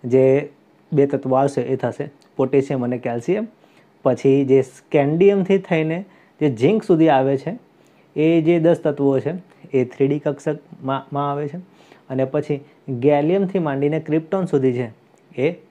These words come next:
ફોર પી કક્ષક માટેના છ તત્વો આવશે. એટલે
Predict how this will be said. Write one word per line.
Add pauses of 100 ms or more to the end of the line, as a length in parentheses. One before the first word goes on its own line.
(140)
ફોર (180)
પી (240)
કક્ષક
માટેના (360)
છ
તત્વો
આવશે. (280)
એટલે